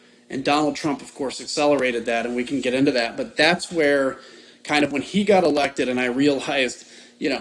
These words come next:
foreign policy doesn't matter anymore, smaller government doesn't matter, like, oh man, we're in a really dark place.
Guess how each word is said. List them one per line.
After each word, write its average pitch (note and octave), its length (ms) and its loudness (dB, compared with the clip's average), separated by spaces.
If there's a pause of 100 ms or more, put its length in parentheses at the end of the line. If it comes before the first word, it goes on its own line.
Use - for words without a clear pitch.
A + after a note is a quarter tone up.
(140)
foreign D3 320 -2
policy F#3+ 360 4
doesn't E3+ 300 6
matter D3+ 300 2
anymore, B2+ 600 0 (220)
smaller D3 400 2
government E3 480 4
doesn't B2+ 340 -4
matter, A2+ 440 -6 (340)
like, B2+ 340 -2
oh D#3 200 2
man, C3+ 340 2
we're D#3 180 4
in D#3 60 6
a C3 80 2
really A#2 300 0
dark G#2+ 260 -6
place. - 400 -10